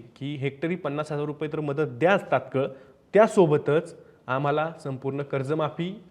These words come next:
आत्ता करा, कारण की योग्य वेळ आलेली आहे. परंतु राज्य सरकारनं आणि मुख्यमंत्र्यांनी मात्र कर्जमाफीबद्दल आत्ता त्याची गरज नाही आहे, आत्ता गरज आहे तातडीनं मदत देण्याची आणि त्यासाठी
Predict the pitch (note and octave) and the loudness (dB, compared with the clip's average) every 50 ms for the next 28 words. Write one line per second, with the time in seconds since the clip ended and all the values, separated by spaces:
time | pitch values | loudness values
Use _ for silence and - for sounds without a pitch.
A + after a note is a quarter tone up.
0 | - _ D3 D3+ - - - B3+ A#3+ A#3 F#3+ E3 F#3 A#3 - - - C3+ C#3+ C#3 | -8 _ -6 -6 -2 2 2 4 6 6 4 4 4 0 -4 -4 -4 -2 -2 -4
1 | - F3 E3+ D#3+ D3+ D3 C#3 D3 D3 C3+ C3+ C#3 - - - - D#3+ E3 D#3 C#3 | -4 0 0 2 2 2 2 4 4 4 4 2 0 -6 -2 2 2 4 4 4
2 | A#2 A#2 A2+ A2 - - - - - _ D3+ D3 D#3 D3 - F3 A#3 A#3+ - - | 0 0 -2 -4 -4 -8 -18 -20 -8 _ 0 0 0 2 0 0 -2 -2 -6 -16
3 | - - - - _ - C#3+ E3 E3+ G3+ A#3+ A#3 B3 G#3+ - - D#3 C3+ A#2 A2+ | -20 -20 -20 -12 _ 4 6 6 6 6 6 6 6 4 6 4 2 2 2 -2
4 | A2 A#2+ B2+ C3+ C3+ C#3+ C#3 - - D#3+ D#3+ D#3+ D#3+ D3+ D3+ D3+ D#3+ E3+ D3+ C#3 | -2 -2 -2 -2 -4 -4 -4 0 0 2 2 2 2 2 2 2 2 2 0 0
5 | - - C3 C#3 C#3+ C#3 - C#3 C3+ C3 C#3+ C#3+ C#3 C3+ C#3+ C#3+ B2+ C3 B2+ A#2+ | -2 -2 -2 -2 -2 0 -2 -4 -2 0 0 0 0 0 -2 -4 -4 -4 -4 -2
6 | B2 C#3 D#3 - - - - D3+ - - - F#3+ F#3+ F#3+ E3+ - F#3+ D3+ D3+ D#3+ | -2 -4 -4 -4 -8 -4 -4 -4 -4 2 0 2 2 2 -2 -2 0 2 4 4
7 | D#3+ D#3+ D3+ D#3 D3+ D3+ D#3 D#3+ F3 - - D3 - - - E3+ D#3 D#3+ E3+ E3 | 4 4 2 0 -4 -4 -4 -6 -8 -6 -6 -6 -6 -2 0 2 2 2 2 -2
8 | - - - - _ C3+ B2 D#3+ F3+ G#3+ G#3 F#3 D#3+ D#3 D#3+ D#3+ - D#3 D3 - | -8 -16 -20 -16 _ 0 4 6 6 6 6 4 2 2 0 0 0 -2 -2 -2
9 | D3+ D3 D3 D#3+ D#3 D3+ D3 D#3 G3+ F#3 E3+ E3+ D#3 C#3+ C#3+ - F#3+ G#3 - C3 | -2 -4 -2 -2 -2 -2 2 2 2 2 4 0 0 0 -4 -6 -8 -6 -6 -6
10 | C3 C3+ C3 F3+ F#3 F#3 F#3+ - - C3 | -6 -2 0 0 2 4 2 2 2 -2